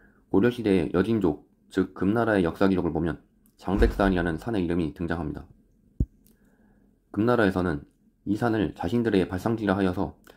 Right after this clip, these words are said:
신성시하게 되는데 여진족은 백두산을 장백산이라는 이름으로도 혼용해서 불렀습니다. 따라서 이러한 착오는 조선 중기 청나라와 조선관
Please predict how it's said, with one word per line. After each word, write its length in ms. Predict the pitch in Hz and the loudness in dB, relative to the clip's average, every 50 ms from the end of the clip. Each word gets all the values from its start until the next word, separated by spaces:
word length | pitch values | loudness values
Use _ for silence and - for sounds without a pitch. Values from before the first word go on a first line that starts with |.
| _ _ | _ _
신성시하게 640 | - 139 143 143 147 143 131 - 120 107 101 98 82 | -6 -4 0 2 2 0 0 0 0 0 0 0 0
되는데 400 | 82 78 76 80 87 73 76 - _ _ _ _ _ _ _ _ _ _ _ _ _ - | 0 -2 -2 -2 -4 -6 -8 -12 _ _ _ _ _ _ _ _ _ _ _ _ _ 2
여진족은 580 | 95 98 110 113 101 98 87 95 82 67 - - _ _ _ _ _ _ | 2 2 2 2 2 2 2 2 0 -2 -4 -10 _ _ _ _ _ _
백두산을 580 | - 90 - - 120 110 110 92 92 104 113 - | -6 -6 -4 -2 -2 0 0 0 0 0 -2 -6
장백산이라는 760 | - - 92 101 120 120 - - 107 104 98 92 87 85 82 | -4 -2 0 0 0 0 0 0 2 2 4 2 2 0 0
이름으로도 520 | 82 82 82 80 78 78 85 80 76 - _ _ _ | -2 -2 -2 0 0 0 -2 -2 -4 -8 _ _ _
혼용해서 420 | 131 139 143 131 120 107 95 80 | -2 -2 0 0 0 0 0 0
불렀습니다. 500 | - 90 85 76 - 78 71 71 67 - - _ _ _ _ _ _ _ _ _ _ _ - 110 | 2 0 -2 0 -2 -4 -6 -6 -6 -10 -14 _ _ _ _ _ _ _ _ _ _ _ -4 -2
따라서 360 | 113 113 107 101 85 76 - - | -2 0 0 0 -2 -2 -4 -6
이러한 280 | - 95 101 104 98 98 | -2 2 2 2 2 2
착오는 440 | - 123 120 120 110 110 95 - - _ _ _ _ _ _ - | 0 -2 -4 -2 -2 -2 -4 -4 -8 _ _ _ _ _ _ -4
조선 220 | - 98 104 101 | 0 0 0 0
중기 360 | 95 95 87 82 90 107 117 - | 0 -2 -2 -2 -2 -4 -6 -8
청나라와 640 | - - 123 127 131 120 113 104 98 98 80 71 - - | -8 -6 -4 -2 0 0 2 2 2 0 0 -2 -6 -6
조선관 480 | 90 90 98 95 95 95 85 - - | -4 -2 0 0 2 0 0 -2 -4